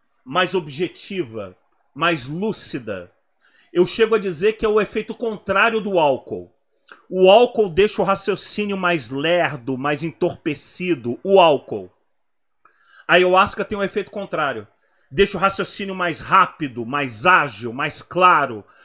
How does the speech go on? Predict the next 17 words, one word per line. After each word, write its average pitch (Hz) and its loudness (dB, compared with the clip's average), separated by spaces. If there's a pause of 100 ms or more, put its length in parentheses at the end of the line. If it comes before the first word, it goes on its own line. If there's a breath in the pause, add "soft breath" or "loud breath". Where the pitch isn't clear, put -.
mais 156 0
alerta, 147 -2 (260 soft breath)
mais 160 0
consciente. 170 -8 (340)
Expande 220 -2
a 214 -4
consciência. 151 -14 (840 soft breath)
E 175 -2 (160)
a 175 2
serotonina, 202 -4 (840)
que 160 -2 (180)
as 156 0
pessoas 185 -2
que 185 -6
não 190 -8
bebem 147 -4
ayahuasca, 123 -6